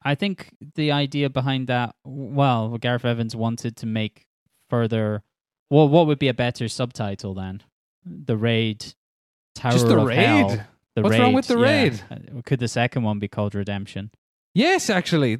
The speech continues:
Speaker 2: Redemption would be a better title for the second one.
Speaker 1: There's a, there was a similar thing about the, like, Rise of the Planet of the Apes and those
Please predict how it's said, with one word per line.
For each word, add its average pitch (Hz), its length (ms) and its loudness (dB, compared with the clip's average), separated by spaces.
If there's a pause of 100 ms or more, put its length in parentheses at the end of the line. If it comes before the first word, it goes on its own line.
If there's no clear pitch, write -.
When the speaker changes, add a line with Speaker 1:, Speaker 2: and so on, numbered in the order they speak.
Speaker 2:
Redemption 202 560 0
would 170 160 2
be 147 120 4
a 139 60 4
better 139 220 2
title 180 380 0
for 135 140 0
the 117 100 -2
second 110 340 -2
one. 95 220 -8 (340)
Speaker 1:
There's 165 200 4
a, 170 240 6
there 156 100 4
was 151 100 2
a 151 80 0
similar 175 420 4
thing 135 260 0
about 120 340 0
the, 113 260 0
like, 110 460 -2
Rise 117 420 0
of 104 120 -6
the 110 60 -4
Planet 113 400 -6
of 98 80 -10
the 104 120 -2
Apes 110 420 -8
and 101 420 -14 (300)
those 113 420 -8